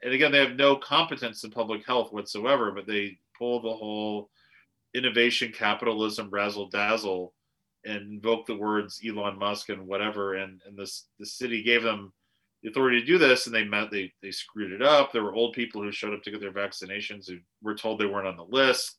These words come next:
Um, he stole some shots and gave them to his friends. Uh, my joke about this: I have a lot of friends who grew up on the Eastern Bloc. This does remind me of the, the,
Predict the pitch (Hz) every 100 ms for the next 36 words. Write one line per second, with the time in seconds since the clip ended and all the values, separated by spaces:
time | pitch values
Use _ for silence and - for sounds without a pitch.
0 | - 104 98 95 104 104 - - 113 117
1 | 120 113 113 - 107 107 107 107 104 107
2 | 107 95 101 104 101 98 - 98 98 95
3 | 95 _ _ _ 104 101 - 104 101 117
4 | 135 139 - 110 110 120 117 131 139 156
5 | 156 151 156 151 143 135 127 120 117 117
6 | 123 123 117 110 113 110 104 104 107 -
7 | 104 95 113 113 107 - _ _ _ _
8 | _ - 117 - 139 135 135 123 139 139
9 | 117 110 110 104 101 - 101